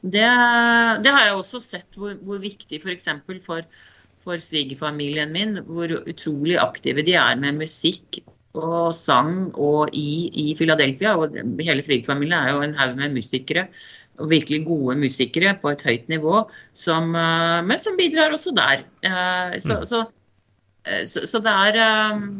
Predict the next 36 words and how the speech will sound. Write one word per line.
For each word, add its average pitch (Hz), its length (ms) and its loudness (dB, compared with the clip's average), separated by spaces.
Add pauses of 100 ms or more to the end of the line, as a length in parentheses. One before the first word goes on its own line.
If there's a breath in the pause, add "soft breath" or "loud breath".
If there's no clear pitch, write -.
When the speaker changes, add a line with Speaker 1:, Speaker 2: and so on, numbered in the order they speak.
(420)
Speaker 1:
nei, 240 180 6
jeg 269 120 2
har 262 80 0
fått 277 240 -6
øynene 262 540 0
opp 208 160 -4
for, 240 180 0
jeg 247 160 4
har 247 80 2
lært 233 240 2
mye, 180 240 2 (460)
eh, 208 180 -2
og 214 480 4
Speaker 2:
Ja. 196 140 4
Speaker 1:
virkelig 180 180 0
fått 208 160 -6
øynene 180 320 0
opp - 80 -18
for 196 240 -2 (480 loud breath)
et 214 180 -2
godt, 190 360 -2
eh, 202 680 2 (680 loud breath)
og - 80 4
jeg 220 100 6
blir 220 160 4
jo 262 80 0
veldig 220 280 -6
glad, 196 520 -2
jeg 208 160 -6
blir 202 140 -6
jo 226 100 -4
veldig 208 260 -4
glad 180 720 -2
når 196 380 -2 (1300)
eh, 147 360 4 (580)
altså, 196 300 -4